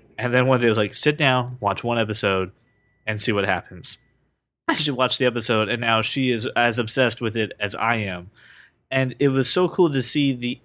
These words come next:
instant, "Come see this, take a shot at it. It doesn't take a whole lot to get into it. You'll learn the rules pretty quickly.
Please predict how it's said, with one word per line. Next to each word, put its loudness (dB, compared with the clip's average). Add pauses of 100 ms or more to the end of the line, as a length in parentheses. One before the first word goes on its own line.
instant, -2 (180)
"Come 2
see 0
this, 0 (540)
take 0
a 2
shot 2
at 4
it. 0
It -6
doesn't -2
take -2
a -2
whole 0
lot 0
to 0
get 0
into 2
it. 0
You'll -2
learn 4
the 4
rules 2
pretty -2
quickly. 0